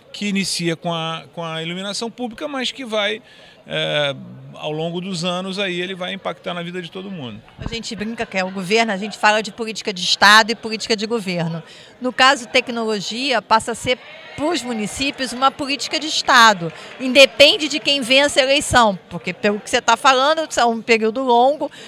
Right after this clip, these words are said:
Speaker 2: é uma agenda longa, independe de resultado de eleição municipal. São projetos que não devem e não podem ser descontinuados.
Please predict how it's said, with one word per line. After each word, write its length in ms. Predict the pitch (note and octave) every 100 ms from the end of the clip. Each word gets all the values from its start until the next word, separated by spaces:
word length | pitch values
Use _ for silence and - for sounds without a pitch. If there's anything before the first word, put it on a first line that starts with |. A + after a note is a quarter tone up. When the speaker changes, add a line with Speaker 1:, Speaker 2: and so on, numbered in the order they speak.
| -
Speaker 2:
é 100 | -
uma 160 | B3 B3+
agenda 360 | A3 A3+ A3+
longa, 340 | B3 A#3+ C4+ D#4+
independe 800 | D4 C#4 - D4 E4+ E4+ A#3+ A3+
de 340 | A3 A#3 G#3+
resultado 580 | A#3 A3 A3 A#3 A#3 A3+
de 80 | A3+
eleição 380 | A3 A3 -
municipal. 580 | G#3 G#3+ G#3+ A#3 A3+ G3+ - - -
São 180 | - C4+
projetos 520 | C#4+ C4+ C4+ C4 -
que 80 | C4+
não 180 | D4 C#4
devem 440 | B3 C#4 D4+ D#4
e 20 |
não 160 | D#4 C#4+
podem 400 | C4+ B3+ B3+ C4+
ser 260 | - B3+ C4+
descontinuados. 1200 | B3+ - B3+ - C#4 C4 F#3 F3 D#3+ - -